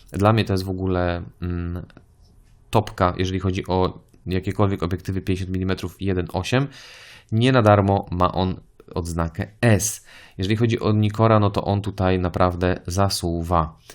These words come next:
Jeżeli chodzi o zmianę samej płaszczyzny ostrości z bliskiej na daleką, no to tutaj jest bardzo, bardzo dobrze, bardzo szybko, bardzo celnie łapie ten obiektyw właśnie ostrość, dlatego jest to mój ulubiona, jest to moja ulubiona pięćdziesiątka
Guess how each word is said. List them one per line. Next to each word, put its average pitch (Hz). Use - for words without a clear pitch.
Jeżeli 95
chodzi 101
o 92
zmianę 95
samej 92
płaszczyzny 101
ostrości 104
z 98
bliskiej 107
na 107
daleką, 113
no 98
to 98
tutaj 90
jest 90
bardzo, 98
bardzo 92
dobrze, 101
bardzo 92
szybko, -
bardzo 90
celnie 92
łapie 92
ten 85
obiektyw 87
właśnie 87
ostrość, 139
dlatego 90
jest 85
to 87
mój 87
ulubiona, 87
jest 82
to 87
moja 90
ulubiona 90
pięćdziesiątka 87